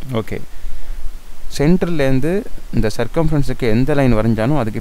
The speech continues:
பேர் தான் ரேடியஸ். ஓகே, அப்போ ஓ ஏவும் ரேடியஸ் தான், இங்க ஓ பியும் ரேடியஸ் தான், இங்க ஓ பியும் ரேடியஸ் தான். இங்க டூ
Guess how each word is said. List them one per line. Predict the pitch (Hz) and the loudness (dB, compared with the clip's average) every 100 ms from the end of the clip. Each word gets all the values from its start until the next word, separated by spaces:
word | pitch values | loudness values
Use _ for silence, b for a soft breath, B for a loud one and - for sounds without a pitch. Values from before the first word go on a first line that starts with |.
| - | -4
பேர் | 107 113 | 0 4
தான் | 107 | 6
ரேடியஸ். | 101 92 90 - - 104 | 6 4 0 -4 -4 -2
ஓகே, | 95 127 95 B B B - | -2 -4 -4 B B B -2
அப்போ | - 107 98 | 0 0 0
ஓ | 113 127 | 0 4
ஏவும் | 127 165 135 | 8 8 6
ரேடியஸ் | 123 127 - - | 2 4 4 4
தான், | 160 - 107 | 2 0 2
இங்க | 104 98 104 | 2 2 0
ஓ | 123 123 | -2 0
பியும் | 135 160 120 | 0 0 0
ரேடியஸ் | 113 117 - | -2 -4 -2
தான், | 160 117 | 0 0
இங்க | 104 98 110 | -2 -2 -4
ஓ | 131 | -4
பியும் | 113 131 143 | -4 -2 -2
ரேடியஸ் | 98 95 - - | -2 -2 -4 -6
தான். | - B B B B - | -10 B B B B -2
இங்க | 117 110 | 0 0
டூ | - | -2